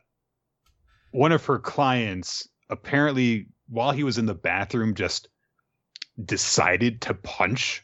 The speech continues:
the bathroom door and left a bunch of holes in the bathroom <laughs> door.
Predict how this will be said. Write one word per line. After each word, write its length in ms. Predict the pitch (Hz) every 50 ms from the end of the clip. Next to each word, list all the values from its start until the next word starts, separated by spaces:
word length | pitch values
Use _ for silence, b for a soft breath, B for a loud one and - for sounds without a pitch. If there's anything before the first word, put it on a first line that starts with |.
| _ -
the 80 | 123 107
bathroom 580 | 95 95 73 - 123 - - - 123 117 104 87
door 480 | 85 78 76 85 113 170 208 202 - B B B B B B B B B B B B B B B B _ _ _ _ _ _ _ _ _ -
and 260 | 147 147 139 131 131
left 280 | 147 165 185 - - 170
a 80 | 151
bunch 480 | 113 104 - - 143 151 165 - - 160
of 80 | 131
holes 560 | - - - 165 165 160 147 127 120 117 110 127
in 180 | - 147 143
the 80 | 139 139
bathroom 640 | 107 - - 127 120 - - - 175 170 147 139
<laughs> 0 |
door. 680 | 135 117 - - - - - - - - - 143 117